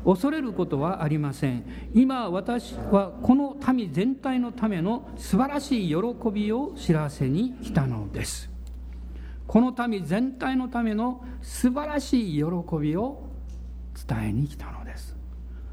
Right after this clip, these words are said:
クリスマス、キリストが来られたその訳は、神様がどういう方かを教えるためです。そして十字架にかかって死ぬためです。そしてあなたの人生に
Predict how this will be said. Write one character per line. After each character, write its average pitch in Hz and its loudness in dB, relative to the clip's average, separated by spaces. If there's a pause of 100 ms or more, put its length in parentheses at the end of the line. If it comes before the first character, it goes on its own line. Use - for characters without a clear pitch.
(200)
ク 254 8
リ 254 4
ス 247 -2
マ 220 0
ス、 180 0
キ 247 2
リ 277 2
ス - -8
ト 285 0
が 285 -2
来 285 0
ら 294 0
れ 269 -2
た 214 -2
そ 226 2
の 226 2
訳 240 0
は、 220 -2 (680)
神 277 6
様 240 -2
が 208 0
ど 196 4
う 247 2
い - 0
う - -4
方 233 0
か 190 2
を 185 2
教 185 2
え 175 4
る 165 0
た 135 0
め 110 -2
で 101 -8
す。 - -10 (280)
そ 254 8
し 254 2
て 240 2
十 277 2
字 - -6
架 330 0
に 302 2
か 247 -6
か 240 -4
っ - -8
て 202 4
死 - 6
ぬ 359 2
た 277 0
め 180 0
で 117 -4
す。 - -10 (200)
そ 302 8
し - 2
て 262 0
あ 277 2
な 349 0
た 294 -2
の 226 0
人 269 2
生 208 0
に 285 0